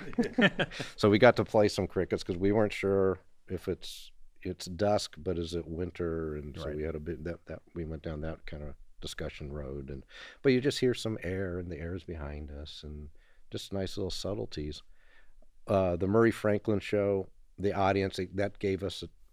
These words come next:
Speaker 2: point
Speaker 3: Sure.
Speaker 2: to play the audience, especially when that camera does the whip around, and we, Atmos just, you just feel it. And Todd,
Speaker 3: You're in the
Speaker 2: the,
Speaker 3: space
Speaker 2: the
Speaker 3: with
Speaker 2: first
Speaker 3: them.
Speaker 2: time he saw it, was like, "Oh, that's so cool." That was, the, he's, you know, "Did the audience go around with the camera?" Yeah, it was.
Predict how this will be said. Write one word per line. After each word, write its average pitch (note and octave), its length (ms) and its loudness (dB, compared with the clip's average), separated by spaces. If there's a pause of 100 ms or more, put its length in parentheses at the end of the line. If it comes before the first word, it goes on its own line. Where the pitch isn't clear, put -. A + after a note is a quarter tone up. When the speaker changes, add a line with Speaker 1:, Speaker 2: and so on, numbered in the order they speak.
(200)
Speaker 2:
point F#2+ 240 -2
Speaker 3:
Sure. E2 80 -4
Speaker 2:
to E2+ 60 -4
play G2 140 4
the F#2 120 2
audience, F#2 460 0
especially G2 440 -2
when F2+ 140 2
that D#2+ 140 -2
camera F#2 340 -2
does E2+ 240 -4
the E2 100 -4
whip F2 220 -4
around, F2 580 -4
and D#2 100 -6
we, E2 180 -4 (420)
Atmos F2+ 380 -2
just, - 280 -8
you E2 140 -6
just D#2+ 200 -6
feel F2+ 400 0
it. D#2+ 180 0
And E2 120 -6
Todd, G2 460 4
Speaker 3:
You're F#2 120 -6
in F2 140 -8
the D2+ 60 -10
Speaker 2:
the, - 80 -2
Speaker 3:
space D2 340 -10
Speaker 2:
the G#2 80 0
Speaker 3:
with - 80 -4
Speaker 2:
first A#2+ 200 4
Speaker 3:
them. A#2 80 4
Speaker 2:
time G#2+ 80 4
he F#2+ 80 4
saw A2 220 4
it, G#2 60 4
was F#2 140 2
like, E2+ 200 -4 (260)
"Oh, F#3 120 0
that's - 220 -6
so - 220 -6
cool." B3 340 -4
That G2+ 160 -4
was, A#2 140 -4 (440)
the, D3 140 4 (120)
he's, B2+ 240 0
you B2 100 2
know, G2+ 260 0 (340)
"Did G#2+ 140 2
the A2 100 2
audience G3 280 -2
go E3 140 -4
around D#3+ 360 -4
with D3 200 -4
the G2+ 60 -2
camera?" F#2 460 -4
Yeah, E3 300 -2
it F#2+ 80 0
was. G#2+ 300 -6